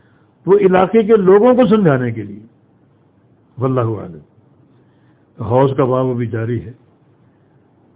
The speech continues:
اللہ تعالی ہمیں جام کوثر عطا فرما دے۔ کچھ دن کی معذرت کرنی تھی جو ہم حاضر نہیں ہو سکے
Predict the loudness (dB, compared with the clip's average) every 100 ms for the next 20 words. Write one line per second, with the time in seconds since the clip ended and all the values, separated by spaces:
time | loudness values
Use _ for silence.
0 | _ -10 -8 -6 -8 -8 -8 -10 -12 -14
1 | -20 _ _ _ _ _ _ -16 -6 -4
2 | -4 -4 -4 -4 -6 -8 -10 -10 -10 -10
3 | -10 -12 -16 _ _ _ _ _ _ _
4 | _ _ _ _ -14 -12 -6 -6 -4 -2
5 | 2 2 2 0 -10 -14 -10 -4 -4 -4
6 | -6 -6 -12 _ _ _ _ _ _ _
7 | _ _ _ -10 -8 -6 -10 -14 _ _
8 | _ -12 -6 -2 -2 0 -2 -4 -8 -8